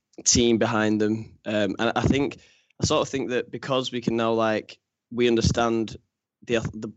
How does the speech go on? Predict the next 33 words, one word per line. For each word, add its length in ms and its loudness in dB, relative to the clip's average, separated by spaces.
the 80 -6
body 300 2
in 60 2
athletic 420 -2
way 260 2
so 180 -2
much 160 -4
better 320 -2
now, 260 -4
we, 220 -4
we 160 2
can 120 -2
sort 320 4
of 120 -4
bring 420 2
the 440 -2
like, 160 2
the 80 -6
strong 420 0
qualities 580 0
out 300 2
sooner. 460 2
So 480 2
if, 220 2
f-, 220 -14
for 100 -2
example, 380 0
last 220 2
season, 480 -2
Trent 220 0
Alexander-Arnold 720 2
was 220 -4
eighteen 680 2